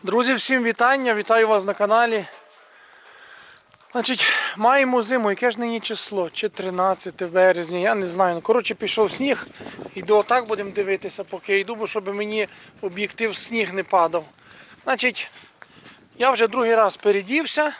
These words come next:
на основі того, що трохи змок, щоб запалення не отримати. Ноги вже, звісно, мокрі в чоботах, перезутися <clears throat> вже нема коли, та і вже буде по роботі, напевно. Маємо вже першу годину, з восьмої години достатньо вже,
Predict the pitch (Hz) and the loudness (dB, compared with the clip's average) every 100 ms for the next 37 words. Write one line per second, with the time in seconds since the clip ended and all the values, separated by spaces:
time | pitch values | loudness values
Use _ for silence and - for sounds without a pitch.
0 | - _ _ 208 208 - 247 226 226 233 | -18 _ _ -10 -6 -6 -6 -6 -6 -4
1 | 196 - 190 208 - 185 202 269 - _ | -4 -6 -6 -8 -6 -8 -2 -4 -4 _
2 | - - - - 180 180 - 254 269 262 | -20 -20 -16 -12 -8 -6 0 0 2 -2
3 | 254 262 - 269 254 247 - 220 240 202 | -4 -6 -4 -4 -4 -6 -6 -4 -2 0
4 | 202 180 180 - 190 165 - 190 254 - | -2 -4 -8 -6 -6 -6 -8 -4 -4 -4
5 | 247 - 262 247 240 277 - _ - - | -10 -6 -6 -6 -8 -12 -12 _ -20 -20
6 | - - - - 214 202 220 - 214 - | -20 -20 -20 -2 0 0 -2 -8 -4 -4
7 | 185 - - 226 233 220 185 220 208 190 | -4 -8 -8 -6 -4 -6 -2 -2 0 -4
8 | 165 220 247 320 - _ - - - - | -4 -4 -4 -4 -8 _ -20 -20 -16 -16
9 | - - 220 208 185 190 185 175 - 190 | -16 -12 -8 -6 -4 -6 -6 -10 -6 -6
10 | 185 220 220 185 180 190 196 180 175 _ | -4 -4 -4 -8 -6 -4 -4 -6 -14 _
11 | _ _ - - - _ 196 196 185 190 | _ _ -20 -20 -20 _ -4 -2 -4 -8
12 | - 208 - 208 175 190 247 233 185 - | -2 -2 0 -6 -6 -6 -6 -6 -10 -12
13 | - - 202 190 180 175 202 - 208 190 | -20 -14 -6 -4 -4 -4 -4 -2 -4 -6
14 | 180 196 196 175 165 - 214 - 190 185 | -6 -6 -6 -6 -6 -4 -6 -6 -12 -12